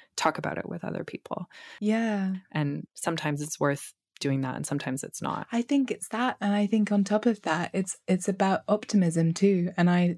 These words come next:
Speaker 2: like, I really love loving things. It's a, I love it. I love to love. <laughs> I just wanna love. But, like, I li-, I,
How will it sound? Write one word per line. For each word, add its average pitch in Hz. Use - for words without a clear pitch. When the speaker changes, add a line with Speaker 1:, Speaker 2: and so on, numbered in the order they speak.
Speaker 2:
like, 185
I 190
really 214
love 208
loving 196
things. -
It's 180
a, -
I 185
love 190
it. -
I 185
love 190
to 196
love. 160
<laughs> 196
I 349
just 453
wanna 302
love. 254
But, 208
like, 208
I 214
li-, 208
I, 196